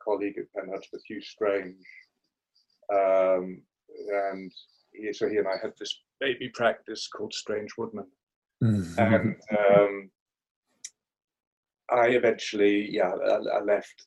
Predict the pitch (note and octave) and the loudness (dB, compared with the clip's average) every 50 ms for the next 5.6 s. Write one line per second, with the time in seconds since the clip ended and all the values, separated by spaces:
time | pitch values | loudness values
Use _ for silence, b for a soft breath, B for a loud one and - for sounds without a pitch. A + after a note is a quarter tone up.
0 | _ _ - - - - G2 F#2+ F#2+ - _ - G2+ F#2+ - - - - - - | _ _ -14 -12 -8 -4 -4 -4 -4 -6 _ -14 -12 -12 -12 -12 -12 -12 -12 -14
1 | - - _ - G2+ G2+ F#2+ F#2+ F#2 F#2 F#2 F#2 - - G2 G2 - G#2 G1+ G1+ | -14 -16 _ -8 -4 -2 0 0 2 2 2 0 0 0 0 0 0 0 0 0
2 | G1+ G1+ - - _ - - - - - _ - - - - _ - - - F#2 | -2 -2 -4 -8 _ -20 -20 -20 -20 -20 _ -20 -20 -20 -20 _ -10 -8 -8 -8
3 | - - G2 G2+ G2+ G2 - _ _ _ _ _ _ _ _ _ _ _ - - | -6 -4 -4 -4 -4 -6 -10 _ _ _ _ _ _ _ _ _ _ _ -8 -8
4 | G#2+ - - _ _ _ _ _ - A2 A2 B2+ C3 B2 - C#3 C3+ B2+ B2 A#2+ | -8 -8 -8 _ _ _ _ _ -8 -4 -2 0 0 0 2 2 2 2 2 2
5 | A#2+ A#2+ A#2 A#2+ A#2+ A#2 - B2 - G#2 G2+ | 0 -2 0 0 0 6 8 8 8 8 4